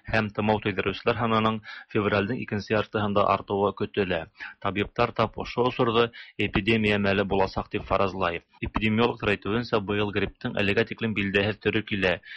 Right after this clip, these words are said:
йәғни уға ҡаршы халыҡтың иммунитеты әлегә юҡ. Халыҡҡа күп миллиондар түгеп ҡаҙалған гриппа ҡаршы вакциналарҙың файҙаһы булмай сыҡты. Гриппҡа килгәндә, рәсми рәүештә ул бөгөнгә республикала теркәлмәгән,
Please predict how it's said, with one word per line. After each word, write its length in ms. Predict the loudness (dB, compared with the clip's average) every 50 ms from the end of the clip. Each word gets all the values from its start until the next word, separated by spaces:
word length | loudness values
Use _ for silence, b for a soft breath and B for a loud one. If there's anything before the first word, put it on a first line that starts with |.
| B B B B 0
йәғни 320 | 2 2 2 2 2 0 0
уға 300 | 0 2 4 2 4 4
ҡаршы 260 | 2 0 2 0 -4 -2
халыҡтың 400 | -2 -2 -2 -2 -4 -4 -6 -4 -4 -4
иммунитеты 560 | -2 -2 -2 -2 -2 -2 -6 -2 0 0 0
әлегә 400 | 2 0 0 0 0 0 0 0 0 -2
юҡ. 240 | -2 -4 -4 -6 _ _ -6 -2
Халыҡҡа 420 | 0 2 2 2 0 0 -4 -4 -2
күп 240 | 0 -2 -2 -2 -4
миллиондар 400 | -4 0 0 0 2 2 2 2
түгеп 320 | 0 -2 -2 -2 -2 -2 -2
ҡаҙалған 400 | 0 2 2 2 2 -2 0 2
гриппа 320 | 2 2 2 2 -2 0
ҡаршы 260 | 0 -2 -2 -2 -2 -2
вакциналарҙың 580 | -2 -2 -2 -4 -4 0 2 0 2 0 -2 -4 -2
файҙаһы 400 | -2 0 2 0 0 0 0 -2
булмай 340 | 0 0 0 2 2 0 0
сыҡты. 460 | -2 -6 -8 _ -4 -2 0 0 0 -2 _ B B B B B B B B
Гриппҡа 380 | 0 0 0 0 0 0 -2 -2 0
килгәндә, 400 | -6 -6 -4 -4 0 2 2 4
рәсми 260 | 4 2 0 0 -2 2
рәүештә 380 | 2 2 2 0 0 0 0
ул 180 | 2 2 0 0
бөгөнгә 380 | 0 -2 0 0 0 0 0
республикала 500 | 0 -2 -6 -4 -4 -4 -2 0 0 -2 0 0
теркәлмәгән, 640 | -4 -4 0 -2 -2 0 0 -2 -4 -4 -10 -14